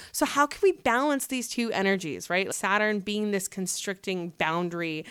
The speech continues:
this, like, oppressive force at times, you know, but also can be really, like,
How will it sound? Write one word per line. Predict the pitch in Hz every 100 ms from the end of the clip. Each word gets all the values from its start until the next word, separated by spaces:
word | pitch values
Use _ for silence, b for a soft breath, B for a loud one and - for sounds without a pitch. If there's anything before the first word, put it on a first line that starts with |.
| B B -
this, | 190 - -
like, | 170 - -
oppressive | 180 - 190 - 185 175
force | - 196 190 185 -
at | -
times, | 202 180 180 185 196
you |
know, | 175 165
but | 185
also | - 247 240 208
can | - 202
be | 190
really, | 185 185 180
like, | 175 165